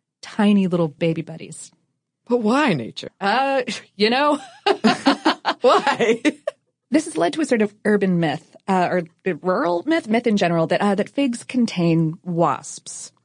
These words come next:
Speaker 1: and that the crunchy bits inside of figs are wasp bits.
Speaker 2: Oh.
Speaker 1: They're not.
Speaker 2: Okay.
Speaker 1: Uh, fir-, first off, many commercially produced figs these days are cultivars, that's human-produced varieties of trees whose figs, uh,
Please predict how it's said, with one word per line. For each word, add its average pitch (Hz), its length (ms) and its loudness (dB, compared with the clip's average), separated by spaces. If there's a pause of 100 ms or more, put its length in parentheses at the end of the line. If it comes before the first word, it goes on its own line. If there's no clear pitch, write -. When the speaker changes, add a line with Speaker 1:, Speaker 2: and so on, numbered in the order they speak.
(140)
Speaker 1:
and 202 100 4
that 196 80 0
the 185 80 -6
crunchy 302 400 0
bits 170 260 0
inside 185 380 0
of 165 140 -2
figs 151 580 -4
are 165 220 -4 (300)
wasp 170 440 0
bits. - 400 -10 (220)
Speaker 2:
Oh. 233 500 -2
Speaker 1:
They're 196 140 0
not. - 340 -8 (100)
Speaker 2:
Okay. - 280 0 (580)
Speaker 1:
Uh, 214 340 0
fir-, 320 240 -2
first - 240 -2
off, 202 200 2
many 214 220 0
commercially 185 480 -2
produced 170 320 -4
figs 165 240 -2
these 156 220 -4
days 160 240 0
are 165 160 -2
cultivars, 165 720 -2
that's 143 220 -8
human-produced 170 680 -2
varieties 156 560 -2 (240)
of 185 100 -2
trees 254 440 0 (100)
whose 240 160 -2
figs, 202 420 -2 (380)
uh, 165 280 0